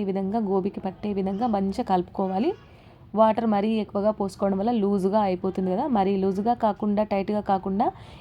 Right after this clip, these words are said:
ఈ విధంగా కలుపుకొని ఒక ఫైవ్ మినిట్స్ వరకు అలాగే వదిలేసేయాలి, పక్కన పెట్టేసుకోవాలి. ఇప్పుడు స్టవ్ on చేసి నాన్ స్టిక్ కడాయిలో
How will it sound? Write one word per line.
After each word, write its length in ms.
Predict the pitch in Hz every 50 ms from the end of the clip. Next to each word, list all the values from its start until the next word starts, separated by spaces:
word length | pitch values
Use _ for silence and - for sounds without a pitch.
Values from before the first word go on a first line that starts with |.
| - - 214
ఈ 40 | 220 208
విధంగా 240 | 214 196 202 202 208 208 208
కలుపుకొని 400 | 190 190 185 - - 220 285 330 294 226
ఒక 160 | - 214 190 -
ఫైవ్ 160 | 214 202 196 196
మినిట్స్ 180 | 202 202 - 202 196
వరకు 180 | 190 202 262 - - 202
అలాగే 320 | 196 190 190 190 190 247 285 277
వదిలేసేయాలి, 680 | 226 190 196 190 185 185 190 185 190 202 208 254 427 - - - - - - - - - - -
పక్కన 220 | 202 - 254 294 311 -
పెట్టేసుకోవాలి. 640 | 220 185 202 190 - - - 185 175 190 196 226 370 - - - - - - - - - - - - - - - - - - - - - - - - - - - - - - - - - - - - - - - - - 226
ఇప్పుడు 220 | - - 233 240 226 -
స్టవ్ 260 | - 214 208 208 214
on 80 | 214 208 -
చేసి 220 | 214 202 - - 302 294 254
నాన్ 180 | 220 208 196 -
స్టిక్ 160 | 226 220 - 208
కడాయిలో 360 | 202 202 196 196 202 262